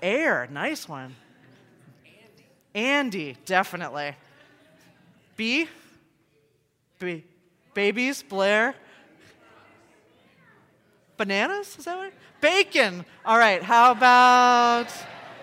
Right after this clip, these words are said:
C? Chris, definitely, very grateful. Any other? All right, yep. Chocolate and church, two of my favorite things. All right,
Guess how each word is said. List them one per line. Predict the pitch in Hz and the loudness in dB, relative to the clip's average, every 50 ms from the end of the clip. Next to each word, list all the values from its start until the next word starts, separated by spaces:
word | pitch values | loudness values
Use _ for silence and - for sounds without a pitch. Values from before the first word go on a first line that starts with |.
| - - - - - - - - - | -20 -20 -20 -20 -20 -20 -20 -20 -20
C? | - - - 330 339 320 262 202 160 135 - - - - - - _ - - - - _ _ _ _ _ _ _ _ - - - - _ _ _ _ _ - _ _ _ _ _ _ _ _ _ _ _ _ _ _ _ _ _ _ _ _ _ _ 523 508 _ _ _ _ _ _ _ _ _ | -16 -8 -2 0 2 2 0 -2 -6 -10 -14 -20 -20 -20 -20 -20 _ -20 -20 -20 -20 _ _ _ _ _ _ _ _ -20 -20 -20 -20 _ _ _ _ _ -20 _ _ _ _ _ _ _ _ _ _ _ _ _ _ _ _ _ _ _ _ _ _ -20 _ _ _ _ _ _ _ _ _ _
Chris, | - - 349 349 349 330 285 - - - | -6 -2 2 6 6 6 6 4 -2 -4
definitely, | - 247 240 247 262 240 226 240 226 214 202 196 185 175 | 0 2 4 4 4 2 0 -2 -2 0 0 0 0 -2
very | 170 170 190 190 190 190 | -2 -2 0 0 0 0
grateful. | 175 185 185 185 185 - - 180 170 160 156 | -2 -2 -4 -4 -4 -6 -6 -6 -6 -4 -4
Any | - 208 233 254 | -4 -4 -2 0
other? | 247 247 240 233 226 - - - - _ _ _ _ _ _ _ _ - | 0 0 0 -4 -6 -12 -20 -20 -20 _ _ _ _ _ _ _ _ -4
All | - 196 202 | 0 0 0
right, | 196 - 131 | 0 -2 -4
yep. | 190 214 269 - - - - _ _ _ _ _ _ _ _ - - _ _ _ _ _ _ _ _ _ _ | -2 -2 -2 -4 -6 -18 -20 _ _ _ _ _ _ _ _ -20 -20 _ _ _ _ _ _ _ _ _ _
Chocolate | - - - - 269 247 254 277 285 - - 226 208 165 151 - _ _ - | -10 -8 -4 2 6 6 8 6 6 2 0 -4 -4 -4 -4 -6 _ _ -4
and | 214 208 226 226 220 214 - | -2 0 0 0 -2 -4 -8
church, | - - - 285 269 247 214 180 - - - - - | -8 -6 -2 0 2 2 2 0 -4 -8 -14 -12 -8
two | - 294 269 | -4 0 2
of | 262 254 240 | 2 2 2
my | 240 226 226 | 2 0 0
favorite | 214 - 240 240 233 226 226 220 214 226 | 0 0 0 0 0 0 0 -4 -4 -4
things. | 233 220 208 190 175 160 170 - - - - - - - - - | -4 -4 -2 -4 -4 -8 -10 -16 -18 -20 -20 -20 -20 -14 -4 2
All | 220 220 226 226 | 4 6 6 8
right, | 233 240 226 202 160 | 8 8 8 6 4